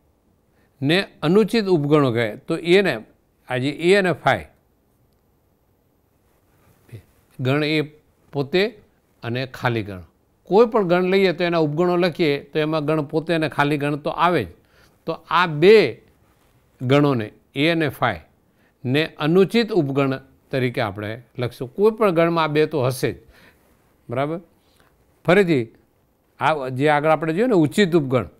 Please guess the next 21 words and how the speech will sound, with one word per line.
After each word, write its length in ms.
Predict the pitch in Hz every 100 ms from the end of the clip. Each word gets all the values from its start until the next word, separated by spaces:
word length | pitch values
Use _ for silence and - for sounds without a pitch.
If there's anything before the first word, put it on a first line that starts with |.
| _ - - _
તો 100 | -
કોઈ 280 | 160 - 180
પણ 260 | 190 240 240
ગણ 300 | 170 175 117 - _ _ _ _ _ _ _ _ _ - _ -
એ 100 | 131
પ-, 300 | 127 151 -
ખાલી 260 | - 143 151
ગણ 160 | 143
ન 120 | 131
હોવો 340 | 127 90 101 98
જોઈએ, 220 | 92 87 -
આ 60 | 113
એક 140 | 117
શરત. 280 | - 85 78 _ _ _ _ _ _ _ _
માટે 300 | 139 170 196
આપેલ 460 | 202 - 151 196 220
ગણ 240 | 190 202
એ 300 | 196 180 202
અને 280 | 220 175 180
ફાઈ 360 | 165 - 185 233
સિવાયના 600 | - 175 160 139 113